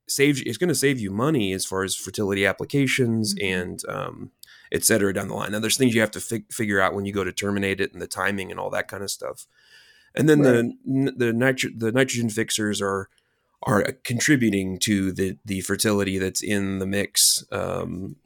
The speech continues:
Speaker 1: there. And, and as they're releasing nitrogen, some of it's getting taken up by those grasses and some of it's going back into the nitrogen fixers themselves. And,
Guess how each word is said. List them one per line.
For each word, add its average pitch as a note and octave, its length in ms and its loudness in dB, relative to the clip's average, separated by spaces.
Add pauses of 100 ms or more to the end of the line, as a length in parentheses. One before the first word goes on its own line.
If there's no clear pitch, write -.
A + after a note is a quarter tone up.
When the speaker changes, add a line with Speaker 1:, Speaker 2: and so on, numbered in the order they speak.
(140)
Speaker 1:
there. G#2 360 2
And, G2+ 220 -2
and G2 220 -2
as G2 240 0
they're G#2 460 2 (140)
releasing A#2+ 420 0
nitrogen, A2+ 420 -2
some A2+ 140 0
of G#2+ 120 0
it's G#2 100 -2
getting G#2 240 -2
taken G#2 320 -4
up A2 220 0
by G#2 260 2
those G2+ 320 0
grasses G2+ 720 0
and F2+ 280 -8
some G#2 140 -6
of F#2+ 100 -6
it's F#2+ 100 -12
going G2+ 280 -4
back G2 240 -2
into G2+ 260 -2
the G2 80 -4
nitrogen F#2+ 340 -6
fixers F#2+ 340 -10
themselves. G2 480 -4
And, F#2 80 -20